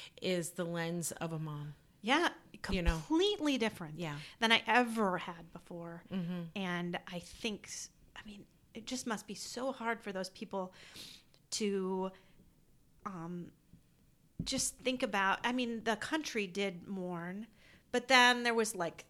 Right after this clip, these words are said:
Speaker 2: this, a bit of sense of patriotism and things like that, too,
Speaker 1: Mm-hmm.
Speaker 2: that came about from that. And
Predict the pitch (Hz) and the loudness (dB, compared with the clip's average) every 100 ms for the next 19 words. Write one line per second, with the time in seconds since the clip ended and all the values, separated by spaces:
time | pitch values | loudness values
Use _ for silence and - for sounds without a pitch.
0 | - 202 185 - - - 196 240 240 233 | -16 -8 -6 -6 -6 -8 4 6 8 4
1 | 208 190 165 - 349 349 285 254 269 262 | 0 -4 -8 -2 -2 0 -2 2 0 2
2 | 254 247 240 196 190 220 196 190 180 196 | 2 2 0 -4 -4 -6 -6 -6 -4 -4
3 | 196 - 247 233 233 - - 302 302 247 | -4 -2 2 4 2 -2 -2 4 8 8
4 | 208 202 208 - - - - 214 - - | 8 4 0 -4 -16 -18 -2 -2 0 -2
5 | 226 220 190 185 190 196 - - 202 180 | 0 0 2 4 6 4 -2 -8 -6 -4
6 | 180 175 175 - - - - - - - | -2 -2 -2 -4 -12 -20 -20 -20 -20 -20
7 | - - - 202 175 | -20 -20 -10 -6 -6